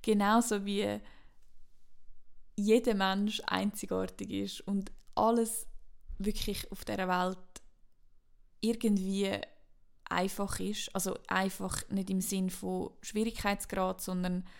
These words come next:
nicht doppelt, sondern einfach. <laughs> Genauso bist auch du einfach du. Und es ist genug.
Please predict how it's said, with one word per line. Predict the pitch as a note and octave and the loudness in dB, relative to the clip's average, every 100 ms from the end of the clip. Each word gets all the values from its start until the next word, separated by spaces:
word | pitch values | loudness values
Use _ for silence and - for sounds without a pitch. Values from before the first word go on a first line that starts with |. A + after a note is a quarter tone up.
| - - - | -20 -20 0
nicht | G3+ G3 - | 4 4 4
doppelt, | G3 G3 G3 F#3+ | 0 0 -2 -2
sondern | - F#3 F#3 F#3+ | -2 -2 0 -2
einfach. | - G3+ G3+ G#3+ G#3+ - - - - | -2 -2 -2 -2 -4 -6 -6 0 4
<laughs> | B3 - - - - - - - - - - - - - - - - - - - | 4 4 0 -2 -2 -4 -4 -6 -8 -12 -14 -16 -20 -20 -20 -20 -20 -20 -18 -4
Genauso | G#3 G3 G3+ G3+ F#3+ F#3 - - | 0 2 2 2 0 0 -4 -4
bist | G3+ G3 | -2 0
auch | F#3 | -2
du | F#3 G#3 A3 A#3+ B3 - - - - | 0 2 2 2 -2 -16 -18 -16 -6
einfach | F#3+ G#3 G#3 G#3 G#3 - - - - - - | -2 -2 -2 -2 -4 -6 -12 -16 -20 -20 -4
du. | G3+ G#3 G3 - - - - - - - - - - - - - - - - - - - - | -2 -2 -6 -10 -20 -20 -20 -20 -18 -18 -18 -20 -20 -20 -20 -18 -18 -20 -20 -20 -20 -20 -2
Und | F#3+ | 0
es | F#3 | 0
ist | F3+ | -2
genug. | - F#3+ F#3 | -2 -2 -2